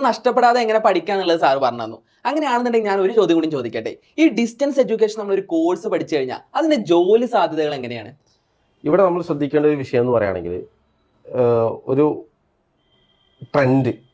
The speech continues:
Speaker 2: അതായത് ഇപ്പോഴത്തെ ജോബ് ഇന്റർവ്യൂവിന്റെ ട്രെൻഡാണ് നമ്മൾ മനസ്സിലാക്കേണ്ടത്. മുന്നേ ഡിഗ്രി സർട്ടിഫിക്കറ്റുകൾ വെച്ച് ആ സർട്ടിഫിക്കറ്റ് ക്വാളിഫിക്കേഷൻ നോക്കി ആയിരുന്നു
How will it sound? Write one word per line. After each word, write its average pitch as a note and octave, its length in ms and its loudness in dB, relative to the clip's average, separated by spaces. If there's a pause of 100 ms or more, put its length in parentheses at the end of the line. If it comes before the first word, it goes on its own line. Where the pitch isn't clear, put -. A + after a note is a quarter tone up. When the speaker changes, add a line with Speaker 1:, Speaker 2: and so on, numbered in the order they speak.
(380)
Speaker 2:
അതായത് C3 240 0
ഇപ്പോഴത്തെ E3+ 400 2 (180)
ജോബ് D3+ 420 4
ഇന്റർവ്യൂവിന്റെ C3+ 560 0
ട്രെൻഡാണ് A2 420 0
നമ്മൾ G2+ 200 -6
മനസ്സിലാക്കേണ്ടത്. - 540 -14 (520)
മുന്നേ F#3 320 6 (320)
ഡിഗ്രി D3 240 4 (100)
സർട്ടിഫിക്കറ്റുകൾ C#3 680 -4 (100)
വെച്ച് C3 260 -4 (640)
ആ B2+ 120 2
സർട്ടിഫിക്കറ്റ് C#3 460 -4
ക്വാളിഫിക്കേഷൻ B2+ 580 0
നോക്കി A#2+ 280 -4
ആയിരുന്നു A2+ 360 0